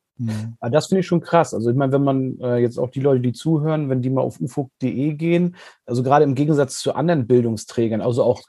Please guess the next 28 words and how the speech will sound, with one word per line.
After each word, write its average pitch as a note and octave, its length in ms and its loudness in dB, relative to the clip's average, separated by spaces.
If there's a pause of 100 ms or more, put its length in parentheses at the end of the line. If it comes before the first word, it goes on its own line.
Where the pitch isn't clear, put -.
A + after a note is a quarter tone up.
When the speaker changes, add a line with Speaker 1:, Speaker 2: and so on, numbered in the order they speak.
Speaker 2:
zu - 200 -4
uns F#3 300 4
zum A2+ 160 -2
Beispiel, G2 420 -4
ne? A#2+ 120 -2
Also A#2+ 280 0 (300)
das, B2 180 0
was C3 120 -2
ihr C#3+ 140 0
da C3+ 140 2
anbietet C#3+ 440 -2
im B2+ 80 0
Sinne C3 180 0
von B2 180 -4
Fachstelle, A#2+ 540 0
Podcast, B2+ 720 -2
Lernmaterialien, B2+ 1040 2
Arbeitshilfen, B2+ 840 0
Handreichungen, B2+ 920 0 (260)
die B2+ 60 -4
verschiedensten C#3 580 -2
Projekte, C3 640 0
dann B2+ 300 0
wie C3 40 -4
gesagt C3 240 0
die B2+ 60 -4
Fachstelle B2+ 440 -2
Online-Bibliothek, C3 640 -2